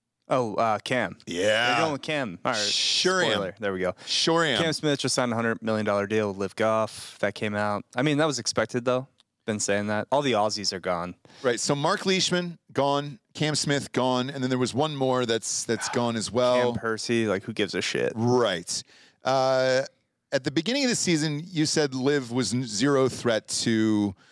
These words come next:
Speaker 2: uh, the P G A.
Speaker 1: No, I keep saying that it's just gonna be a worse off product for both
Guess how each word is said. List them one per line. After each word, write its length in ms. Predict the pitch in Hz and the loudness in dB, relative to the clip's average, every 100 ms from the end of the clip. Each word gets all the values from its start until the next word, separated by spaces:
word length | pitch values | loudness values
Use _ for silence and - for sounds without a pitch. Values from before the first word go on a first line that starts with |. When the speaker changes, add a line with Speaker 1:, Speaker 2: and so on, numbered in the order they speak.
| _ - | _ -4
Speaker 2:
uh, 200 | 98 101 | 0 0
the 100 | 98 | 0
P 200 | - 110 | -2 -2
G 260 | 92 113 143 | 0 2 2
A. 320 | 147 143 123 | 4 2 0
Speaker 1:
No, 120 | 214 160 | -2 -2
I 80 | 127 | -2
keep 180 | 139 | -6
saying 300 | - 139 117 | -2 0 0
that 140 | 113 104 | -2 -2
it's 140 | 101 | -4
just 180 | 110 - | -6 -8
gonna 180 | 107 101 | -8 -8
be 340 | 104 101 95 | -4 -2 0
a 80 | - | 0
worse 320 | 98 104 95 | 0 0 0
off 180 | 98 92 | -2 -4
product 300 | - 101 92 | -2 -2 -4
for 120 | - 95 | -8 -6
both 360 | 101 90 - | -2 -4 -4